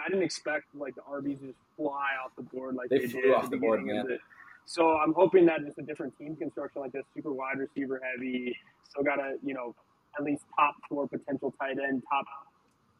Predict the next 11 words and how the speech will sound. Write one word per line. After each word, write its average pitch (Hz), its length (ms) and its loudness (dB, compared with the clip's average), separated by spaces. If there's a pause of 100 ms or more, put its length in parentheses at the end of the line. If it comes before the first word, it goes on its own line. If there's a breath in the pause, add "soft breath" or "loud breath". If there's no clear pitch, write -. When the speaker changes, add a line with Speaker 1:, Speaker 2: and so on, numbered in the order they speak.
Speaker 1:
five 135 340 -4 (460)
potential 139 640 -2 (100)
quarterback, 131 720 -2
but 131 80 -2
we 135 80 0
don't 123 200 -4
know. 131 380 0 (320)
But 151 100 4
I'm 151 60 8
hoping 165 220 8
this 147 140 4